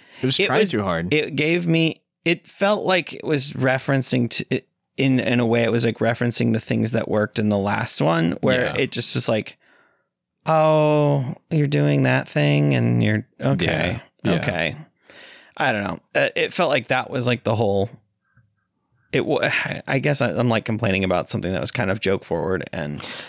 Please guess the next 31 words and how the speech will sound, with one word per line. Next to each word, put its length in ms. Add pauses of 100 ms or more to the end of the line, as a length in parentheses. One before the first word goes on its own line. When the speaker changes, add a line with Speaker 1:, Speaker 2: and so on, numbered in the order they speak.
(120)
Speaker 1:
It 80
was, 340
but, 160
like, 160
Speaker 2:
but 80
Speaker 1:
it 80
was 180
joke 260
forward 520
in 240
this 220
way 340
of, 120
like, 260
a 100 (240)
ten-year-old 640
kid 420
that 140
thinks 280
he's 180
funny 520
that 160
nobody 380
else 160
Speaker 2:
Yeah, 760
Speaker 1:
likes. 100
Speaker 2:
yeah. 320
It 20
was 160
just, 200
like, 240